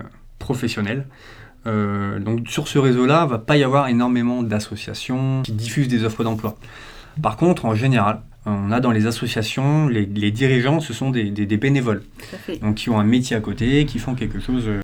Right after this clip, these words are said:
Speaker 1: qui font quelque chose d'autre à côté, voilà, tout simplement. Et donc, euh, ces bénévoles-là, donc, du coup, si ce sont des, des professionnels, il faut aller les, les chercher un petit peu. C'est-à-dire que, voilà, vous, vous êtes intéressé pour,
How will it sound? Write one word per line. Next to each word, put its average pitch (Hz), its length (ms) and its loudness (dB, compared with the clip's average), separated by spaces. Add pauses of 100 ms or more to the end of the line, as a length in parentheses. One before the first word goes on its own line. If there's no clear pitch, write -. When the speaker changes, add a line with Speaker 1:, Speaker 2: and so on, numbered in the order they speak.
(100)
Speaker 1:
qui - 100 -18
font 113 160 -4
quelque 127 240 -2
chose 117 160 -4
d'autre 127 180 -2
à 120 60 0
côté, 110 240 -2
voilà, 117 200 -2
tout - 80 -10
simplement. 113 440 2 (840)
Et 127 80 6
donc, 151 280 8
euh, 120 100 6
ces 120 160 2
bénévoles-là, 117 560 4
donc, 135 160 2
du 113 100 0
coup, 147 220 -2
si - 260 -10
ce 113 220 -6
sont 135 180 -4
des, 110 220 2
des 104 80 -4
professionnels, 120 680 -4 (540)
il 104 80 -6
faut - 120 -4
aller 147 160 2
les, 113 160 2
les 107 100 2
chercher 151 340 -2
un 160 60 0
petit - 120 -6
peu. - 160 -8 (260)
C'est-à-dire 120 400 -6
que, - 100 -12
voilà, 101 200 -4
vous, 98 340 -4
vous 95 140 -8
êtes 110 100 -6
intéressé 104 480 -8
pour, 98 300 -10